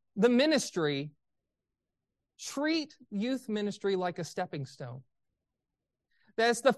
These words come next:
first step into their career in which they'll get to the job they really want, which is to preach in front of big people. It's okay to do a poor job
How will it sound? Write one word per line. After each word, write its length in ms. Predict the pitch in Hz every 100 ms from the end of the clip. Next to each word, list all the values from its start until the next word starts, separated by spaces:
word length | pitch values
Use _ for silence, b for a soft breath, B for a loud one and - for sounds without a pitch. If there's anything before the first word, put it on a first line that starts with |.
| -
first 360 | 320 359 311
step 400 | - - 285 285
into 320 | 240 208 247 196
their 400 | 220 247 302 285
career 760 | - 294 262 247 202 185 190 B -
in 140 | 226
which 200 | 247 226
they'll 180 | 254 233
get 240 | 196 311
to 80 | -
the 100 | 311
job 280 | 220 254 240
they 120 | 247
really 260 | 240 349 277
want, 320 | 208 208 233
which 200 | 214 208
is 120 | 226
to 280 | - 226 226 - _ _ _ _ _ _ _ _ -
preach 280 | 330 311
in 80 | 294
front 220 | - 247
of 180 | 240 180 196
big 240 | 185 -
people. 400 | 175 165 143 - _ _ _ _ _ _ _ _ _ _ _ _ _ _ _ _ _ _ _ _ _ _ _ _ _ _ _ _ -
It's 180 | 285
okay 560 | 285 277 233 285 320 311 -
to 420 | 294 285 277 262
do 220 | 196 269
a 40 | 247
poor 260 | 254 247
job 400 | 180 202 180 127